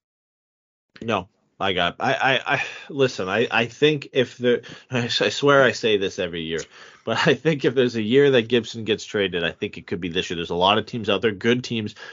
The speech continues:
that are maybe on the outside looking in, uh, in the playoff picture right now, or in a playoff spot in kind of the outside looking in on being one of the elite teams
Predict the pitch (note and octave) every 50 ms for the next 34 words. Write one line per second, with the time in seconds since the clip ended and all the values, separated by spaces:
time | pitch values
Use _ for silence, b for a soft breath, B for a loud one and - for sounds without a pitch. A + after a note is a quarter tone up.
0 | B B B _ - A2 G#2+ G#2 G#2 G2+ G2+ F#2+ F#2 b b b b b b _
1 | - A2 A#2 A#2+ B2+ B2 A#2 A#2 A#2 A2+ G#2+ G#2 G#2 G#2 - - - G#2+ G#2 G2+
2 | G2 F#2 G2 G2+ G2+ G2+ - F#2+ F#2 F#2 F#2+ F#2+ G2 G#2+ C3 C#3 C3+ B B B
3 | B B B F#2 F2+ F2+ F2 E2+ - G2 G#2 G2+ G2 E2+ - - G#2+ G#2+ G#2+ G#2
4 | G2 - - - B2 G2+ - - A2+ G2+ F#2+ F#2+ F#2+ F2+ D2 F#2 G2 G2+ G#2 G#2
5 | G#2+ - A#2+ D#3 F3 F#3 - - B2 A2 G#2 G2 F#2 - - A2 G2+ F#2+ E2+ -
6 | G#2 G2+ G2 G2 F#2+ G2 F2+ - - G2 G2 F#2+ F#2 - - G2 F#2+ F#2+ F#2+ F#2
7 | F2+ F2+ F2 B B B B B B - F2 F2+ F2+ F2+ F2+ F#2 G2+ G2 F#2 F2+
8 | F#2 F#2 F#2+ F2+ F2+ F2+ E2+ E2 E2+ F2+ G2 A2 A2 - - C3 C3 C#3+ D3 D3
9 | C#3 - -